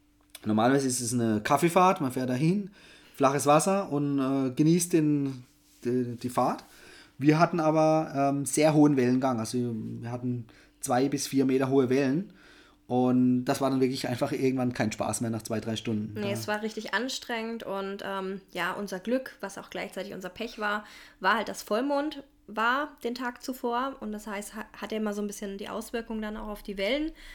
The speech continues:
Speaker 2: Und,
Speaker 1: Auf die
Speaker 2: ähm,
Speaker 1: Gezeiten, ja.
Speaker 2: auf die Gezeiten, genau. Und das nächste Problem, was wir ein bisschen unterschätzt hatten, es war auch noch der Supermoon.
Speaker 1: Stimmt, zu dem
Speaker 2: <laughs>
Speaker 1: Zeitpunkt war das Supermoon, ja.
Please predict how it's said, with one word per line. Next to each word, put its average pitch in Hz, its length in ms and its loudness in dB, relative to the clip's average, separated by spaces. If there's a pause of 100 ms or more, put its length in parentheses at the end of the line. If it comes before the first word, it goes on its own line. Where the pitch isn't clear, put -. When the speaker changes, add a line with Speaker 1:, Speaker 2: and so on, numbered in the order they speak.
(340)
Speaker 2:
Und, 226 420 2
Speaker 1:
Auf 202 140 -2
die 202 60 0
Speaker 2:
ähm, 202 60 0
Speaker 1:
Gezeiten, 123 440 2
ja. 123 240 -4
Speaker 2:
auf - 180 -10
die 208 100 -10
Gezeiten, 214 500 -8
genau. 202 360 -6 (440)
Und 220 160 -2 (240)
das - 160 -8
nächste 262 560 0
Problem, 233 480 2
was 226 200 -4
wir 214 180 -2
ein 214 180 -8
bisschen 214 240 -8
unterschätzt 202 420 -8
hatten, 214 260 -10
es - 160 -14
war - 120 -10
auch 196 40 -8
noch 190 100 -12
der 196 120 -12
Supermoon. 175 580 -8 (840)
Speaker 1:
Stimmt, 117 460 -2 (260)
zu - 80 0
dem 123 120 4
Speaker 2:
<laughs> - 20 -2
Speaker 1:
Zeitpunkt 120 300 0
war 120 60 2
das 113 140 -2
Supermoon, 113 440 0
ja. 98 220 -8